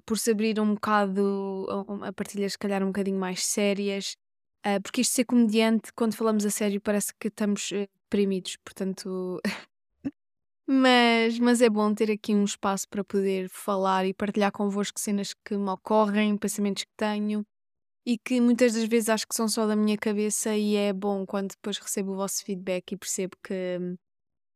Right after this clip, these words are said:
ah, pronto, que não tá só na minha cabeça e que se calhar passamos todos pelo mesmo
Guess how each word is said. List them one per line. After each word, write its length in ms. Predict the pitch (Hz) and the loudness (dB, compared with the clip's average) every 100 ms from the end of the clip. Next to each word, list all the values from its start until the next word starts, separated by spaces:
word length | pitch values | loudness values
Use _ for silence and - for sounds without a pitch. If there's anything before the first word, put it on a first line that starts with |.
| _ _ _ _ | _ _ _ _
ah, 600 | 202 190 185 185 180 175 - - | 0 2 2 0 -2 -4 -10 -14
pronto, 300 | - 185 185 | -4 -4 -4
que 80 | - | -4
não 120 | 196 | -6
tá 120 | 190 | -4
só 140 | 190 190 | -6 -2
na 80 | 190 | -2
minha 180 | 190 | -2
cabeça 380 | 185 185 185 - | -4 -6 -4 -6
e 40 | 196 | -6
que 80 | |
se 80 | - | -6
calhar 260 | - 196 190 | -2 -2 -2
passamos 360 | 190 - 196 - | -4 -4 -4 -4
todos 240 | 190 - | -4 -4
pelo 240 | - 190 190 | -2 -2 -2
mesmo 640 | 185 185 190 190 190 | -4 -6 -6 -6 -6